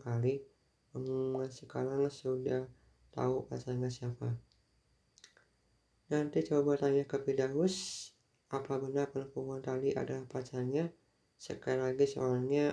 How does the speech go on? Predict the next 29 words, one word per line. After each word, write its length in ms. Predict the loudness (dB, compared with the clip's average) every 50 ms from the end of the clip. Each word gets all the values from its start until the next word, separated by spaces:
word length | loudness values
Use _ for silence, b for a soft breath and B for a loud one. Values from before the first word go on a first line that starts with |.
| 0
aku 300 | -2 -4 -4 -4 -4 -2
butuh 480 | -2 -6 -8 -4 -2 0 0 0 -2 -4 b b b b b b b _ 0
kebenaran 500 | 2 2 4 2 2 0 0 0 2 0 0 -2
ketika 360 | -4 -6 -4 -4 -2 -4 -4 -4
Firdaus 400 | -4 -4 -2 0 0 0 0 -2
tidak 240 | -2 -2 -2 -2 0
ada 240 | -2 -2 0 2
di 140 | 2 2 2 2
sini. 300 | 0 -2 0 2 2 2 2 0 -6 b b b b b b b b b b b b _ -6 -6
Aku 240 | -4 0 2 2 2 2
bisa 260 | 0 -2 -6 -6 -4 -2
menjaga 480 | -2 0 2 2 2 2 2 2 2 2
dengan 240 | 2 2 2 2 2
baik 560 | 0 2 4 6 6 4 4 0 -6 -14 _
dan 320 | -4 -2 0 0 -2 -4
tenang 240 | -4 -4 -4 -2 -2
saja. 320 | -2 -4 -2 2 2 2 2 2 B B B B B B B B B B B B _ _ -2
Bahkan 420 | -2 -2 -2 -4 _ -6 -6 -4 -2
merayu 480 | -2 0 0 2 2 2 2 2 0 0 -2
pacarmu 800 | -6 -6 -4 -4 -2 -2 0 0 0 0 0 0 0 -2 -4 -6 -8 _
kok. 320 | -2 -2 -2 -2 -4 -10 _ _ _ _ -10
Lagian 480 | -6 -4 -4 0 2 4 4 4 4 2
untuk 160 | 0 -2 -6
sekarang 400 | -6 -8 -6 -4 -2 0 0 0
belum 280 | 0 2 2 2 0 -2 -4 b b b b b b b b _
bisa 400 | -8 -8 -6 0 0 2 2 2
menerima 400 | 2 2 4 4 4 2 0 -2
cinta 400 | -6 -6 -6 -6 -4 -2 -2 0
baru 320 | 2 2 2 2 2 0